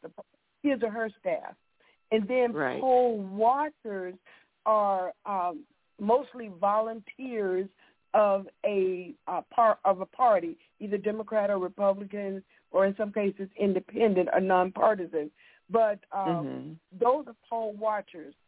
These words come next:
Speaker 1: Now, where Cassandra and I fall in is right in the middle, poll monitors. And
Speaker 2: Ah,
Speaker 1: this,
Speaker 2: okay.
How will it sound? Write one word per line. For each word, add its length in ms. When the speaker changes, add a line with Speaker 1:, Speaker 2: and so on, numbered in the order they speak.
Speaker 1:
Now, 220
where 180
Cassandra 680
and 100
I 240
fall 240
in 240
is 140
right 440
in 260
the 60
middle, 560
poll 420
monitors. 1080
And 180
Speaker 2:
Ah, 400
Speaker 1:
this, 120
Speaker 2:
okay. 340